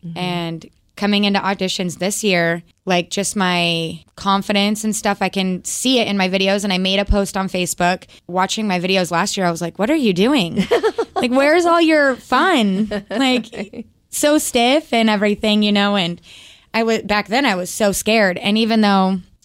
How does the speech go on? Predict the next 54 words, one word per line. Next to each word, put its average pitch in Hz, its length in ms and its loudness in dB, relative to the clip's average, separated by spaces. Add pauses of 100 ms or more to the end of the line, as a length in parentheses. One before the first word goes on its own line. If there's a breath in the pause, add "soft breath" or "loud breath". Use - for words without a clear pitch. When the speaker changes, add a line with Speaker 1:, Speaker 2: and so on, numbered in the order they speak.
(120)
Speaker 2:
this 233 300 0
year 220 100 4
I 208 80 4
still 208 220 -2
have 196 180 0
nerves 175 480 0
for 170 260 2
it, 170 240 0 (420 soft breath)
but 202 120 0
I 196 100 2
just 196 220 -4
felt 185 180 -2
so 190 360 0
comfortable 170 880 0
Speaker 1:
Mm-hmm. 151 300 -12
Speaker 2:
going 202 340 2
out 180 260 0
in 180 120 -4
front 175 300 -2
of 170 100 -2
everybody 165 600 -2 (360 soft breath)
when 165 600 -2 (320)
a 175 80 0
year 175 240 0
ago 180 200 -2
I 165 80 -2
would 170 140 -4
have 160 80 -4
never 165 400 -2
thought 160 220 -6
that 160 80 -4
I 160 60 -2
would 156 200 -8
ever 165 240 0
be 160 140 -4
comfortable 156 600 -6 (300 soft breath)
performing 175 600 -2
in 160 120 -4
front 165 200 -2
of 156 80 -4
other 160 180 -2
people, 160 340 -6
being 180 380 -2
put 170 180 0
on 160 140 -2
the 160 80 -2
spot. 160 560 -4
It 180 40 -6
was 185 160 -2
one 185 140 -2
of 170 60 -2
my 160 100 -2
biggest 165 320 -4
fears 185 560 -2